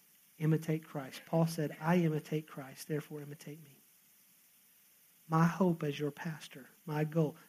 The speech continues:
don't put me on a pedestal for this, 'cause then we're both in trouble.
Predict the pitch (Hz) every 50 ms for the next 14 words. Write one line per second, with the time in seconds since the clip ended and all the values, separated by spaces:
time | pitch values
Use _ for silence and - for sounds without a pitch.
0 | - - 165 160 165 - 185 175 170 170 170 170 170 170 - 175 151 151 - -
1 | 151 - - 147 135 131 131 - - - - - _ _ _ _ _ _ _ _
2 | _ _ _ _ - - 160 160 160 156 151 151 147 143 147 147 147 147 - 165
3 | 160 160 - 143 139 139 131 131